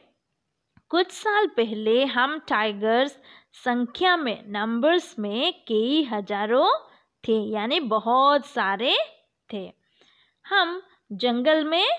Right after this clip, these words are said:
रहते थे और खाने के लिए पर्याप्त था, खाने के लिए बहुत सारा था।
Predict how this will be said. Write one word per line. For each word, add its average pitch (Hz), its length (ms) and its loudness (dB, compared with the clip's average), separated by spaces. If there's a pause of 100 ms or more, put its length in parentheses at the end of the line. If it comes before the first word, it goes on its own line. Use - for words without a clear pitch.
(320)
रहते 202 480 -4
थे 214 240 -2
और 226 300 -4
खाने 226 500 -4
के 294 200 -4
लिए 294 380 -2
पर्याप्त 233 1000 0 (500)
था, 196 300 -10
खाने 220 320 -4
के 254 160 -2
लिए 262 120 -2
बहुत 240 520 2
सारा 220 500 0 (560)
था। 190 260 -10